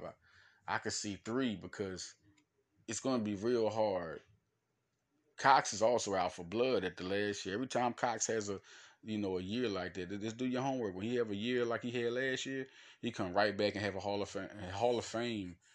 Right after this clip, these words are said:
I mean, you know, Pro Bowl year, right back. And it's not to say that he didn't do, you know, like he was garbage last year. No, he, you know, he,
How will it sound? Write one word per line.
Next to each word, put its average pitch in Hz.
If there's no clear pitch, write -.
I 98
mean, 110
you 117
know, 98
Pro 120
Bowl 110
year, 101
right 98
back. 95
And 101
it's 107
not 139
to 110
say 117
that 110
he 113
didn't 101
do, 101
you 104
know, 87
like 90
he 110
was 92
garbage 101
last 95
year. 98
No, 131
he, 101
you 117
know, 101
he, 120